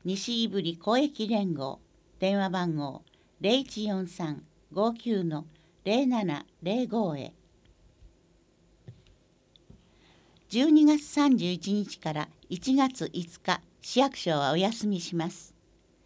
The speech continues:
市民の皆さんにはご不便をおかけしますが、ご協力をお願いします。一月六日金曜日から業務は通常通り行います。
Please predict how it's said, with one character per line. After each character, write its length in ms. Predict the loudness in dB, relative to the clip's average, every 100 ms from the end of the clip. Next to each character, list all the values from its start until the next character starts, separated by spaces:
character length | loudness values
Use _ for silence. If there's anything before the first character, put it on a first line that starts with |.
| _ -20 _ _
市 180 | -8 -2
民 160 | 2 4
の 120 | 2
皆 240 | 2 0
さ 160 | 0 0
ん 100 | 2
に 140 | 2
は 160 | 0 -4 -10 _ _ -4
ご 140 | 0
不 140 | 2
便 260 | 4 4 4
を 100 | 2
お 60 | 0
か 160 | -2
け 140 | -4 -4
し 120 | -2
ま 140 | -2
す 140 | -4 -4
が、 160 | -6 -2
ご 160 | -2 0
協 200 | 2 2
力 280 | 0 -2
を 20 | -2
お 80 |
願 260 | 0 0 -4
い 60 | -6
し 140 | -4
ま 120 | -4
す。 220 | -4 -10 -20 _ _ _ _ -20 -20 _ _ _ _ _ -6
一 260 | -4 0
月 260 | 0 0 -2
六 180 | -2 0
日 160 | -2
金 240 | -2 2 4
曜 160 | 4
日 160 | 2 -2
か 140 | -4
ら 160 | -4 -8 -16 _
業 160 | 2 4
務 120 | 4 2
は 220 | 0 -2 -16
通 240 | -6 -2 2
常 240 | 2 2
通 160 | 2 2
り 160 | 0
行 200 | -4 -2 0
い 220 | 0 0
ま 140 | -4
す。 180 | -6 -12